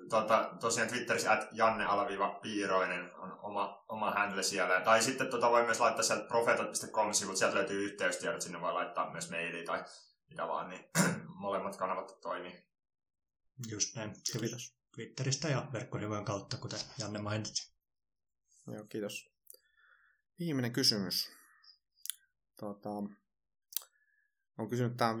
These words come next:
Speaker 3: kaikilta vierailta, ja nyt kun teitä on kaksi, niin suosittelen katsoa YouTubesta videoja ja reaktiot, niin me voidaan sitten arvioida kaikki, kaikki yhdessä, että mitä mieltä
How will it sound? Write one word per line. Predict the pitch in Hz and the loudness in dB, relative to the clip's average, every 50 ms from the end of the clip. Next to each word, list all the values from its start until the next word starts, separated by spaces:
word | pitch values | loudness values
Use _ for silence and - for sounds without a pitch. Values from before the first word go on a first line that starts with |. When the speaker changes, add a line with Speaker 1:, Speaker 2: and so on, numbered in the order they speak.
| 117 117 - | -4 -2 0
Speaker 3:
kaikilta | 151 156 143 123 127 120 | 2 2 2 2 2 4
vierailta, | 135 139 131 123 120 113 107 104 104 107 | 4 6 6 6 4 2 2 2 2 2
ja | 107 104 104 101 101 101 98 98 - - - - - - - | 2 4 4 4 4 2 0 0 -2 -4 -6 -10 -12 -10 -10
nyt | 113 110 110 107 - | -8 -6 -6 -6 -6
kun | - 110 | -6 -4
teitä | 110 104 101 107 | -4 -4 -4 -4
on | 104 104 | -6 0
kaksi, | - 120 113 - - - 107 | 2 2 2 2 0 -2 -2
niin | 101 98 95 95 92 90 - - - - - - - _ _ _ - - - - - _ _ _ _ _ _ _ _ _ _ _ _ _ _ _ _ - | -2 -2 -2 -2 -4 -6 -10 -14 -18 -20 -20 -20 -20 _ _ _ -20 -20 -20 -20 -20 _ _ _ _ _ _ _ _ _ _ _ _ _ _ _ _ -14
suosittelen | - - 110 98 - 101 101 98 | -6 -4 -4 -2 -2 -2 -2 -2
katsoa | 98 95 95 - - 101 | -2 -2 -4 -2 -4 -2
YouTubesta | 104 107 104 98 98 98 95 95 - - 95 95 | 0 2 2 2 2 0 0 -2 -2 -4 -2 0
videoja | 101 101 98 98 92 90 92 | 0 0 2 2 2 2 0
ja | 92 - - | -2 -2 -2
reaktiot, | - 110 120 127 127 113 - - - 110 101 98 95 - | 0 2 4 6 6 4 2 0 -2 0 0 0 0 -2
niin | 107 98 95 92 - | -2 -2 -2 -4 -6
me | - 104 95 | -6 -6 -4
voidaan | 95 92 95 95 90 | -2 -2 -2 -2 -2
sitten | 101 92 - 90 90 | -4 -2 0 0 0
arvioida | 92 95 87 90 82 78 - | 2 2 2 0 0 0 -2
kaikki, | - - - - - 85 | -4 -6 -6 -4 -4 -8
kaikki | - - - - 98 - - - | -8 -6 -6 -6 -6 -4 -4 -2
yhdessä, | - 87 82 95 95 90 - - - | -2 0 0 0 0 0 0 -2 -2
että | - 123 - 113 101 - - - _ _ _ - | -2 -4 -4 -6 -8 -8 -12 -20 _ _ _ -8
mitä | - 95 92 92 98 90 | -6 -6 -2 -2 -2 0
mieltä | 90 90 87 92 90 | 0 0 2 0 -2